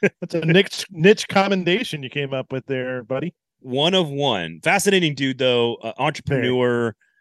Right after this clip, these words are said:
Speaker 2: Very.
Speaker 1: uh, really interesting host, stand-up comedian, uh, has launched his own, you know, blogs and companies. He's been a producer for Steve Gorman here in Nashville. He now hosts a country r-, music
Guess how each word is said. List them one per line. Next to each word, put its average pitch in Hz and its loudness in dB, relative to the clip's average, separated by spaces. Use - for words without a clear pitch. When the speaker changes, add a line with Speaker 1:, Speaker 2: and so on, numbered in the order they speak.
Speaker 2:
Very. 95 -6
Speaker 1:
uh, 98 -12
really 135 -2
interesting 131 -4
host, 110 -2
stand-up 147 -2
comedian, 113 -2
uh, 92 -12
has 104 -6
launched 127 -4
his 117 -6
own, 113 -4
you 110 -8
know, 92 -6
blogs 131 -2
and 120 -6
companies. 117 -4
He's 104 -8
been 104 -6
a 87 -10
producer 135 -2
for 117 -6
Steve 98 -6
Gorman 135 -4
here 110 -4
in 95 -8
Nashville. 135 0
He 120 -2
now 107 -4
hosts 127 -4
a 110 -10
country 147 -2
r-, 95 -6
music 127 -4